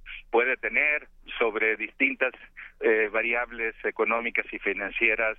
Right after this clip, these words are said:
este, clave, como es el tipo de cambio, la tasa de interés, etcétera, etcétera. Eh, pe-, eh,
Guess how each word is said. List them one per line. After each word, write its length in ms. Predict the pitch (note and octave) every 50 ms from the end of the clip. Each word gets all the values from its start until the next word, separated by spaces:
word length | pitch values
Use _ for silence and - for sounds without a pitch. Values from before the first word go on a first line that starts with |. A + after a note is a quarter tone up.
| - -
este, 300 | G2+ - - - G#2 -
clave, 520 | - - A#2+ B2+ C#3+ D3+ D3 D3+ D#3 C#3
como 220 | - A#2+ A#2+ B2
es 80 | A#2+ -
el 120 | B2 G2 -
tipo 280 | - A2 - - G#2
de 140 | G#2 G#2+ G#2
cambio, 560 | - D3 D3+ E3 E3 D#3+ D3+ D#3+ D#3+ D#3+ D#3+
la 140 | D3 C3 A#2
tasa 260 | - - C3+ - - C3+
de 80 | C3
interés, 540 | A#2+ A#2 - - A#2 C3 D3+ E3+ F3+ F3+ - - - - - - - - _ -
etcétera, 460 | D#3 - - - D#3+ - D3+ C3 A2+
etcétera. 460 | - - G#2+ F#2 - G2 F#2+ E2+ - - - - - - _ - - - - - - - - - - - _ -
Eh, 440 | - F#3+ F3+ F3 F3 F3 F3 E3+ - - - - _ - - - - - -
pe-, 180 | - B3+ - - - - - - -
eh, 120 | - -